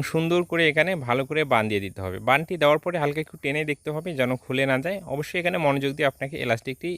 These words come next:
এই বানটি দিতে হবে। তো একটি বল পেন কীভাবে কাটিং করতে হবে, কীভাবে সেলাই করতে হবে, কীভাবে কুচি দিতে হবে, কীভাবে কলি কাটিং করতে হবে, প্রতিটি বিষয় কিন্তু আপনাকে খুব সহজ করে বোঝানোর চেষ্টা করেছি। আশা করি আপনি বুঝতে পেরেছেন। কোথাও যদি বুঝতে সমস্যা হয়, অবশ্যই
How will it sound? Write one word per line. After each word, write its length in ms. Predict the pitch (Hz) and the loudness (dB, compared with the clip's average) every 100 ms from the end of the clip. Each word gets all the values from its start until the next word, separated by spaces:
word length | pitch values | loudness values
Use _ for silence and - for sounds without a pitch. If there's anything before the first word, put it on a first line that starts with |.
| - | -2
এই 60 | 117 | 2
বানটি 240 | 113 110 147 131 | 2 2 -2 -6
দিতে 180 | 107 98 | -4 -6
হবে। 180 | 92 90 - _ - - - - | -6 -10 -16 _ -20 -20 -20 0
তো 60 | 160 - 165 | 0 2 -2
একটি 180 | - 220 160 | -2 0 4
বল 140 | 151 160 | 4 4
পেন 120 | 180 175 | -2 -4
কীভাবে 280 | 160 156 165 143 | 0 2 2 2
কাটিং 200 | 123 156 151 | -2 -2 -8
করতে 180 | 147 151 | -8 -6
হবে, 120 | 151 151 | -6 -4
কীভাবে 280 | 135 135 139 - | -4 -2 -2 -2
সেলাই 240 | 123 143 143 | -2 -2 -4
করতে 220 | 147 - 147 | -10 -6 -4
হবে, 200 | 147 160 - | -4 -6 -6
কীভাবে 280 | 143 156 165 - | -4 -2 -2 -4
কুচি 240 | 170 - 175 | -8 -6 -4
দিতে 140 | 165 160 | -4 -2
হবে, 120 | 160 160 | -4 -2
কীভাবে 240 | 139 143 135 | 0 0 0
কলি 220 | 120 127 139 | -4 -2 -2
কাটিং 200 | 139 147 143 | -2 -2 -6
করতে 180 | 143 - | -8 -2
হবে, 120 | 151 - | -4 -4
প্রতিটি 320 | 165 170 180 175 127 | -8 -6 -6 -4 -2
বিষয় 240 | - 165 160 | 0 -2 -2
কিন্তু 180 | 165 151 | -2 0
আপনাকে 220 | 120 131 135 | 0 -2 -6
খুব 100 | 165 - | -10 -6
সহজ 200 | 127 139 - | -2 -2 -4
করে 120 | 156 143 | -4 -2
বোঝানোর 300 | 120 123 135 - | -2 -2 -2 -6
চেষ্টা 200 | 135 147 - | -8 -8 -6
করেছি। 260 | 139 - 180 _ - - - - | -8 -10 -20 _ -20 -20 -8 -6
আশা 140 | 160 196 | 0 2
করি 100 | 202 185 | 4 4
আপনি 100 | 185 139 | 0 -4
বুঝতে 200 | 131 - 160 | -6 -6 -8
পেরেছেন। 240 | 160 170 156 | -6 -8 -6
কোথাও 240 | 156 175 175 165 | -6 -4 -4 -2
যদি 140 | 165 143 | -4 0
বুঝতে 200 | 131 - 139 120 | -2 -2 -6 -2
সমস্যা 260 | 120 - | -4 0
হয়, 80 | 135 120 | 2 2
অবশ্যই 260 | 120 143 | -2 -6